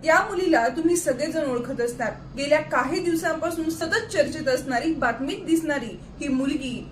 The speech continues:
म्हणजेच प्राची निगम. ही मुलगी चर्चेत असण्याचं कारण तुम्हाला माहितीये का? थांबा, थांबा. यूपी बोर्डमध्ये टॉपर म्हणून नाही,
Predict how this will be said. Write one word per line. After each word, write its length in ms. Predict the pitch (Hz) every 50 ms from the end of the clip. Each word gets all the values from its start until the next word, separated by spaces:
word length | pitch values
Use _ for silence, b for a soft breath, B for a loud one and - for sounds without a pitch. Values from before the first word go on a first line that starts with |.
| - -
म्हणजेच 480 | 254 269 269 269 269 277 262 330 -
प्राची 340 | - - 254 226 - - 254
निगम. 300 | 247 247 240 240 233 226 220 - - - - - - B B B B -
ही 80 | 392
मुलगी 540 | 440 415 415 427 392 370 415 440 440 427 - -
चर्चेत 380 | 349 320 320 - - 440 427
असण्याचं 560 | 349 339 339 330 311 302 - - - 247 -
कारण 600 | - - - - - - 262 247 247 311 359 359
तुम्हाला 280 | 339 339 330 339 349 349
माहितीये 400 | 349 370 359 349 - 339 339 330
का? 140 | 330 320 320 320 - - - - - - - - - - -
थांबा, 220 | 320 277 269 285
थांबा. 320 | 277 - 311 294 247 247 202 - - - - - - - 277
यूपी 420 | 320 381 392 392 - 440 494 508
बोर्डमध्ये 580 | - 392 359 359 370 339 330 339 370 415 440 415
टॉपर 420 | - 302 262 254 - 359 403 440
म्हणून 340 | 415 381 370 320 277 269 277
नाही, 400 | 294 302 262 262 247 254 254